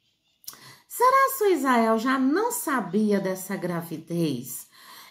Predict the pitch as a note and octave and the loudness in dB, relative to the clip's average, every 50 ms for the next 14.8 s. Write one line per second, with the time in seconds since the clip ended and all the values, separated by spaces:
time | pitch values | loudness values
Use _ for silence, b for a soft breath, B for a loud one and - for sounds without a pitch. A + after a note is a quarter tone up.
0 | B B - F#3+ G3 F#3+ F#3 F#3 - - C#4 E4+ F#4+ F4+ D#4 A#3 A3+ A3 G#3 G3+ | B B -2 0 0 0 0 -2 0 2 4 4 6 6 6 4 4 2 2 -2
1 | - - G#3 F#3+ F3+ G3+ G3 - - G#3 F#3 F#3 F#3 E3+ E3+ - G3+ G3 F#3+ F3 | -2 -2 -2 -2 -2 -4 -6 -6 -6 -8 -6 -6 -8 -8 -6 -4 -4 -4 -2 -4
2 | F#3 F3 - F3+ F3+ F3 - - F3+ E3+ E3 D#3+ D3+ D#3 E3+ D#3+ D3+ D3+ B B | -6 -6 -6 -8 -10 -8 -8 -4 -2 -2 -2 -2 -2 -2 -2 -2 -2 -4 B B
3 | B B B B B B B - - G3+ F#3+ F3 D3+ C3 - - - - E3+ E3+ | B B B B B B B -6 -2 0 0 0 0 -2 -4 -8 -10 -8 -4 -4
4 | D#3 C#3 - - - - - _ _ - G#3 G#3 G#3+ G3+ G3+ G3 F#3+ F#3 F#3 F3 | -4 -4 -6 -10 -16 -20 -20 _ _ -6 -4 -2 -2 -2 0 -2 0 -2 -2 -2
5 | F3 F3+ F3 E3+ E3 D#3+ D#3+ D#3 D3 - - - - _ - D4 D#4 C4+ F#3 E3+ | -2 -2 0 0 -2 -2 -4 -8 -12 -12 -16 -20 -18 _ -4 -2 0 0 0 0
6 | D#3+ D3+ - - G3 E3+ F#3+ G3 G3+ G3 F#3 E3+ E3+ E3 - - D3 D3 - - | -4 -10 -12 -14 -14 -10 -8 -6 -4 -4 -4 -4 -6 -10 -10 -14 -18 -20 -18 -16
7 | - E3 - - G#3 A3+ A3+ F#3+ D3 C3+ - - - F3 E3+ - B B B B | -16 -14 -8 -6 -4 -2 -2 -2 -4 -6 -8 -12 -12 -14 -14 -14 B B B B
8 | B B B B B _ _ - G#3 A3+ B3+ C#4+ D#4+ E4+ E4+ E4 E4 D#4+ D#4 D4+ | B B B B B _ _ 0 2 2 4 4 4 4 4 4 4 4 2 0
9 | D4+ D4 D4 C#4+ C#4 C4+ C4 C4+ B3+ - - - - - A#3+ A#3 B3 A#3 G3+ F3 | 0 0 -2 -2 -2 -2 -4 -6 -6 -10 -14 -10 -4 -2 0 0 2 2 0 0
10 | D#3+ D#3 D3 C3+ C3+ C3 B2+ C3+ - G#3 A#3 B3 A#3 A3+ G#3+ - - - - - | -2 -4 -4 -4 -4 -4 -6 -6 -6 -6 -4 -2 -4 -4 -6 -8 -12 -16 -16 -12
11 | - D4 D4 C#4+ A3+ F3 D#3+ D#3 D3 C3+ C#3+ - - - - B B B B B | -8 -6 -4 -2 -2 -4 -4 -6 -8 -10 -12 -12 -14 -18 -20 B B B B B
12 | B B B - B3 G#3 G3+ - - A3+ A3+ - - D#4+ D#4+ D4+ C4+ A#3+ A3 A3 | B B B -8 -8 -8 -8 -8 -10 -12 -10 -6 -6 -4 -2 0 0 -2 0 0
13 | A3 G#3 G3+ G3+ G3+ G3 G3 G3+ G3+ F#3+ F#3 F3+ F3 F#3 F#3 - - G3+ F#3+ G3 | 0 0 2 0 0 0 -2 -2 -2 -2 -2 -4 -6 -8 -8 -8 -6 -6 -6 -6
14 | G3 F#3+ F#3+ - - - G#3+ G#3+ G#3 G#3+ - - C4 C#4+ D4+ D#4 | -6 -10 -12 -12 -10 -6 -4 -4 -4 -4 -6 -4 -2 -2 -2 -2